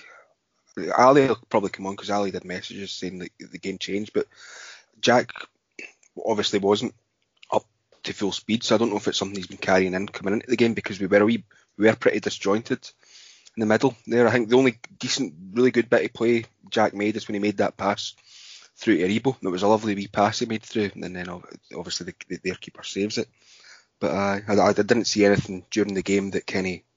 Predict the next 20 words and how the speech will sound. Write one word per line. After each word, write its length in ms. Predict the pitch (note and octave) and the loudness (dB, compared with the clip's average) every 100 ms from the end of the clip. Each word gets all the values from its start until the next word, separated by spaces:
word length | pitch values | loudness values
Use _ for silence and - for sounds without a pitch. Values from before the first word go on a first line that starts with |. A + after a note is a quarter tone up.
| _ _ _ _ _ _ _ _ _ _ - | _ _ _ _ _ _ _ _ _ _ -12
suggests 500 | G#2 F2 F#2 - - | -6 2 2 2 -2
an 80 | F2+ | -2
injury 320 | G2+ F#2 F#2 | -2 -2 0
there, 200 | F2 G2 | 2 2
so 200 | G2+ - | 0 -6
I 20 | |
don't 180 | F2+ G2+ | -6 -6
know 180 | - E2+ _ - - - | -6 -12 _ -20 -20 -16
if 100 | - | -10
he's 120 | F#2+ F2 | -8 -6
been 140 | F#2 | -4
maybe 200 | F#2 F2 | -4 -6
carrying 480 | - F2+ F2 F2+ F#2 | -6 -2 0 0 -6
something 360 | - F2+ - F2+ - _ | -10 -12 -12 -16 -18 _
into 160 | - - | -10 -6
the 100 | E2+ | -4
game 220 | F2+ F2+ | -2 -4
to 100 | - | -6
start 300 | - - F2+ | -2 0 0
with. 320 | G#2 - - | -2 -8 -16